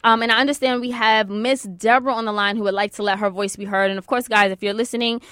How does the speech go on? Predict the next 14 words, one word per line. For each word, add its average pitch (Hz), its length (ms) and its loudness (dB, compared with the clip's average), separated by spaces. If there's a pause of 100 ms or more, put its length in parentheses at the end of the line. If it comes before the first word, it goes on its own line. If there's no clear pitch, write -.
(120)
and 208 100 -4
you 208 60 0
wanna 202 140 -2
chime 208 340 2
in, 208 160 0
the 196 80 2
number 196 220 0
is 190 120 -4
two 277 220 0
one 240 160 2
two, 220 380 0 (180)
six - 520 -2
five 208 360 6
zero, 196 540 4